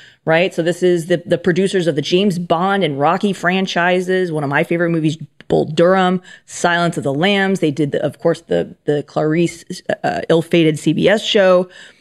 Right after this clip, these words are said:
among scores of others. So what the hope is, is that the M G M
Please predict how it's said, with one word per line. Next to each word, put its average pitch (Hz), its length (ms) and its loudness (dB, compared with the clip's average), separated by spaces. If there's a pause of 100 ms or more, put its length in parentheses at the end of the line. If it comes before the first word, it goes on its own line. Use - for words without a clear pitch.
(220)
among 170 260 2
scores 196 500 0
of 156 120 2
others. 151 260 0
So 160 100 2
what 160 160 2
the 165 100 2
hope 220 260 2
is, 165 220 2
is 143 120 -4
that 147 320 0 (240)
the 165 180 0
M 196 200 2
G 185 200 0
M 156 380 0